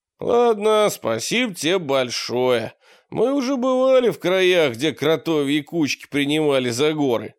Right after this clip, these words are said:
Будь здоров, бать!" Он прошёл мимо. Таргитай поспешно шагнул следом. Бросил на колдуна извиняющийся взгляд. Мол, не вини оборотня.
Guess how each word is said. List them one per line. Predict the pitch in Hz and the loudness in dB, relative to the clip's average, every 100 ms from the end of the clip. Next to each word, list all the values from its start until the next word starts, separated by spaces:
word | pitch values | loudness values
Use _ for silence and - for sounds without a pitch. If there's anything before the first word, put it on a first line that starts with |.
| _ _ _ | _ _ _
Будь | 220 285 226 | -2 0 0
здоров, | 226 214 262 220 | 2 4 2 2
бать!" | 147 120 - - _ _ _ _ _ | -2 -4 -6 -14 _ _ _ _ _
Он | 180 233 | -6 -6
прошёл | 180 127 113 165 147 | -6 -6 -4 -6 -6
мимо. | 113 87 82 _ _ _ | -10 -14 -20 _ _ _
Таргитай | - 104 113 - 214 | -18 -12 -8 -2 -2
поспешно | 214 123 - 143 165 156 | -2 -6 -4 -6 -4 -6
шагнул | - 110 107 147 | -6 -8 -6 -6
следом. | - 110 101 - 87 _ _ _ _ | -8 -12 -14 -16 -20 _ _ _ _
Бросил | - 139 220 214 170 | -6 -2 -2 0 0
на | 151 | 0
колдуна | - 117 117 120 156 156 | -2 -4 -2 0 0 -2
извиняющийся | 117 113 117 127 - 123 139 | -4 -4 -2 -2 -4 -6 -6
взгляд. | 117 113 80 - - _ _ _ _ | -8 -12 -14 -14 -20 _ _ _ _
Мол, | - 240 | -6 -4
не | 233 | -4
вини | 226 226 233 | -4 -4 -4
оборотня. | 233 156 117 117 117 127 101 | -2 -2 -4 -10 -16 -20 -20